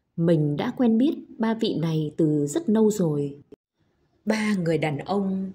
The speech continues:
giống như những thiên thần hộ mạng cho bà suốt những cái kiếp sống vừa qua. Đó là những cái kiếp sống tiếp diễn kéo dài không ngừng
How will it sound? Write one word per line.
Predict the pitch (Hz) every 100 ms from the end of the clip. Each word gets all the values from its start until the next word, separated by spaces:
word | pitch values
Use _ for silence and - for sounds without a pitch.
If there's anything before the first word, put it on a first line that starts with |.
| 170
giống | 151 165 151 214 277
như | 240 240 233 226 208
những | 190 285 311
thiên | 269 240
thần | 185 143
hộ | 151 127 139
mạng | 151 131 - -
cho | - 214
bà | 147 143 135 123
suốt | - 262 403
những | 202 220
cái | 247 247
kiếp | 285
sống | - 175 160 214 269
vừa | 170 151 139
qua. | - 185 180 175 170 - - - - - -
Đó | 190 185 269
là | 269 190
những | 151
cái | 240 262
kiếp | 311 320
sống | - 190 247 -
tiếp | 269 277
diễn | 185 190 262 262
kéo | 220 185
dài | - 208 180 156
không | 151 277 269 240
ngừng | 180 165 151